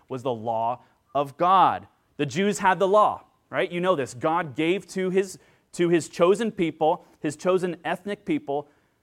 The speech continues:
the law. He gave them the law. And the Gentiles did not have the law. They were cut off from that. They did not have that.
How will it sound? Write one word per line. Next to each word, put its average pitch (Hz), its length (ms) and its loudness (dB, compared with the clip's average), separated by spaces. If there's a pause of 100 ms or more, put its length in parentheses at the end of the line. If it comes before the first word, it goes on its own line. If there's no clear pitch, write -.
(160)
the 147 140 0
law. 160 340 2 (260)
He 147 120 -4
gave 170 340 0
them 139 320 -6
the 156 160 -2
law. 160 380 2 (240)
And 170 120 -2
the 175 60 2
Gentiles 170 760 0
did 175 140 0
not 185 160 -2
have 233 420 -4
the 151 120 -2
law. 113 240 -4
They 131 80 -4
were 160 100 -2
cut 196 300 -2
off 226 360 -4
from 131 300 -6
that. 113 340 -6 (340)
They 170 120 2
did 190 160 4
not 196 240 -2
have 208 480 -2
that. 92 300 -8